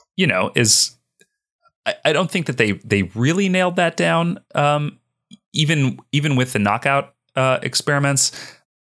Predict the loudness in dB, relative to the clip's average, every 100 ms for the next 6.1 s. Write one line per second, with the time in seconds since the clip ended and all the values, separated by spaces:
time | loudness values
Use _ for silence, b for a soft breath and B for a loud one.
0 | _ _ _ _ _ _ _ _ _ _
1 | _ _ 0 0 2 0 0 -2 -2 -2
2 | 0 -2 0 -2 0 -2 0 0 2 0
3 | 0 0 0 0 -2 0 2 2 0 2
4 | 0 0 0 0 0 -2 0 0 0 -4
5 | B B B 0 2 2 0 -2 -4 -4